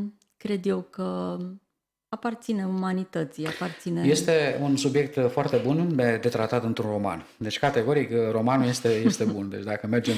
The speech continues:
Speaker 2: pe asemenea
Speaker 1: <laughs>
Speaker 2: trăiri și, uh, complexitatea asta și demonii ăștia interiori pe care,
Speaker 1: Da.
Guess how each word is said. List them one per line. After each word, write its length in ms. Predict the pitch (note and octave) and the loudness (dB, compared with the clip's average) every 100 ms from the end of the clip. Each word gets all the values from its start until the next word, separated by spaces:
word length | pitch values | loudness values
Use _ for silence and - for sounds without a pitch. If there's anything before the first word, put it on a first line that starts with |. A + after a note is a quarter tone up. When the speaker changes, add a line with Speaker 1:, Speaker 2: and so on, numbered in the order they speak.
| G#2+ | 0
Speaker 2:
pe 100 | G#2+ | -2
asemenea 540 | G#2+ - A#2 A2 G#2+ F#3 | 0 0 2 2 0 0
Speaker 1:
<laughs> 40 | |
Speaker 2:
trăiri 460 | G#2+ G2 G#2+ A#2+ C3 | -2 -2 0 0 0
și, 320 | - A2+ G#2+ G#2 G2+ G2+ G2+ | -4 -4 -4 -4 -4 -4 -4
uh, 60 | |
complexitatea 680 | G2+ - A2+ - - A#2+ A#2 | -2 -2 -2 -4 -2 -2 0
asta 300 | G#2+ - G2+ | -4 -4 -4
și 260 | G2 G#2 F#2+ | -4 -8 -2
demonii 380 | A#2 C#3+ A#2+ A2+ | 0 2 0 0
ăștia 200 | A#2+ A#2 | -2 -2
interiori 480 | A2 A2 G2+ A#2+ B2 | -2 -2 -2 0 0
pe 100 | - | 2
care, 140 | |
Speaker 1:
Da. 60 | - | 0